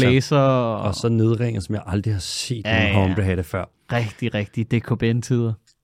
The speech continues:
Speaker 2: Der blev vi ikke venner.
Speaker 1: Nej.
Speaker 2: <laughs> Så gik der nogle år.
Speaker 1: Ja.
Speaker 2: Så havde vi nogle fælles venner, og så blev vi fucking venner, mand.
Speaker 1: Ja,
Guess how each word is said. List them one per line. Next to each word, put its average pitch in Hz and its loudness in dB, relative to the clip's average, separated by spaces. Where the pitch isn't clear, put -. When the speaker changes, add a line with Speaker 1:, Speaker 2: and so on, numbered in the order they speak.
Speaker 2:
Der 147 4
blev 104 0
vi 104 4
ikke 110 2
venner. 113 2
Speaker 1:
Nej. 143 4
Speaker 2:
<laughs> - 0
Så 160 6
gik 143 6
der 117 4
nogle 107 6
år. 170 4
Speaker 1:
Ja. 135 4
Speaker 2:
Så - -2
havde 117 4
vi 110 2
nogle 107 0
fælles 151 2
venner, 143 2
og 127 2
så 101 -6
blev 110 -2
vi 98 0
fucking 101 -2
venner, 90 -2
mand. 85 -6
Speaker 1:
Ja, 165 4